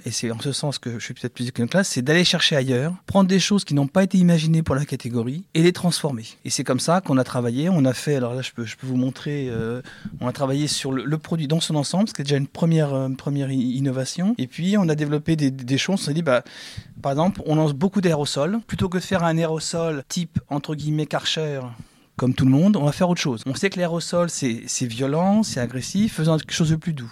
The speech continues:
Et puis, qu'on a dit, en faisant quelque chose de plus doux, mais comment peut-on faire quelque chose de plus doux ? Il faut que la pression soit plus faible. Comment peut-on faire un truc plus faible ? Qu'est-ce qu'on voit dans le marché, qu-,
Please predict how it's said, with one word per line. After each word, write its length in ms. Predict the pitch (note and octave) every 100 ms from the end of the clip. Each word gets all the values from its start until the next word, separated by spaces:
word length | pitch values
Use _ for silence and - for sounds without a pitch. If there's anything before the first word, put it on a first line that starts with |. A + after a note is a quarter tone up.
| -
Et 80 | B2
puis, 220 | - F3+
qu'on 160 | F3+ D3
a 60 |
dit, 120 | D3
en 80 | C#3
faisant 180 | C3 C#3
quelque 160 | - C#3
chose 100 | C3
de 40 |
plus 100 | F#3+
doux, 40 | G3+
mais 120 | D3
comment 280 | F#3 G3 G3
peut-on 260 | G3 F3+
faire 200 | - F#3+
quelque 180 | F3+ E3+
chose 280 | F#3 F3+ D#3
de 120 | D3
plus 200 | E3+ F3+
doux ? 200 | C#3 B2 -
Il 80 | C#3
faut 120 | E3
que 80 | F#3+
la 80 |
pression 460 | - E3+ D#3 F#3 F#3
soit 260 | - D#3+ D#3+
plus 180 | -
faible. 400 | F3 C3 G#2+ G2+ - -
Comment 240 | D#3 E3+
peut-on 240 | - E3+
faire 200 | D#3+ F3+
un 60 | E3+
truc 180 | F3 -
plus 120 | E3+
faible ? 320 | - G#2+ G2+ - - - - -
Qu'est-ce 220 | F3 -
qu'on 120 | F3+
voit 420 | E3+ E3+ F3+ F3+ F#3 - - _ _ -
dans 160 | C#3+ D3
le 40 |
marché, 360 | D#3+ - -
qu-, 140 | E3